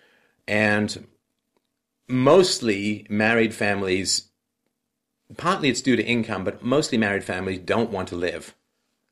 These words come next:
around single-parent households. And partly it's due to the aggression of the kids and what kind of kids you want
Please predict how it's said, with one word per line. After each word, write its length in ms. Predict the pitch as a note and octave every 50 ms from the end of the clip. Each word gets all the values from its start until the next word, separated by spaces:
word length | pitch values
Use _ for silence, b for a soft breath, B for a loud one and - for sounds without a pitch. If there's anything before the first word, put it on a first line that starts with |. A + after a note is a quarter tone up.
| _
around 600 | - F2+ E2+ F2 E2+ E2+ E2+ E2+ E2+ F2 - - -
single-parent 640 | - - D3 C#3+ A#2+ - - G#2+ F2 E2 E2 - - _ _ _ _ _ _ _
households. 680 | _ - G2 F#2 F#2+ - - F#2+ - - - - -
And 260 | - G2+ G#2 G2+ G2+ -
partly 320 | - D3+ E3+ D#3+ B2 A#2
it's 140 | G2+ - -
due 180 | - A2 A2
to 80 | G#2+ G2+
the 140 | F2 F#2 F2
aggression 480 | E2 E2+ F2 F2+ F2+ - - F#2 G2 - _ _ _
of 180 | - F#2 F#2 F2
the 60 | F#2
kids 300 | F2+ - F#2 F2 - -
and 100 | G2+ F#2
what 140 | F2 - -
kind 160 | - F#2+ F2
of 80 | E2 -
kids 260 | - F#2+ E2 - -
you 80 | F#2+ E2+
want 340 | E2 D#2+ E2 E2+ E2 -